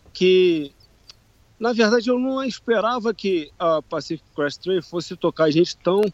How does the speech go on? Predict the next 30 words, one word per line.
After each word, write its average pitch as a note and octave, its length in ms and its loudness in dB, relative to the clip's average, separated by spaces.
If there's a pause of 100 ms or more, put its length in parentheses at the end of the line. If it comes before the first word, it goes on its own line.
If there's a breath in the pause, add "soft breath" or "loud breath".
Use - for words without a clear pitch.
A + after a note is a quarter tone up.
(400)
nessa E3+ 340 2
parte F3 540 -2
sentimental. F#3 1000 -2 (560)
E D#3 120 -2
essa G3 320 2
acho G3 220 -4
que G#3 80 -8
é - 20 -4
a G3+ 60 -6
maior G3 220 -8
surpresa F#3+ 460 -8
que - 80 -12
eu F3 60 -10
tô F3 100 -8
tendo F3 180 -6
até F3 200 -6
agora, C#3+ 420 -8
que D#3+ 200 -12
cada G#3+ 340 -4
relação G3+ 460 -4
que - 100 -20
a C#3+ 40 -12
gente D3+ 240 -8
tem E3+ 360 -4 (480)
com D3 280 2
as D3 120 -2
pessoas D3 560 -2
que C#3 160 -2
tão D3 240 -2
aqui, F#3 420 0